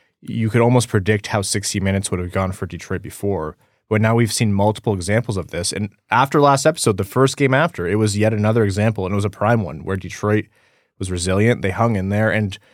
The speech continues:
the odds were stacked against them because of how good Sorokin is. Like, yes, they're defensively stingy, the Islanders, but,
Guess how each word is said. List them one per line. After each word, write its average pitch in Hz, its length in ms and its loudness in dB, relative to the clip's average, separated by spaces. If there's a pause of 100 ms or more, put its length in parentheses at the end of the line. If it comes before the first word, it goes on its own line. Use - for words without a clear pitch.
(200)
the 110 120 2
odds 165 200 4
were 139 60 2
stacked 117 340 2
against 101 320 0
them 95 120 0
because 104 420 0
of 95 100 -2
how 101 380 -2
good 92 380 -6 (960)
Sorokin 92 520 -4
is. - 340 -10 (160)
Like, 101 220 -8
yes, 139 340 4
they're 143 120 4
defensively 123 540 -2
stingy, 110 420 -2
the 101 140 0
Islanders, 104 440 -2
but, 98 220 -6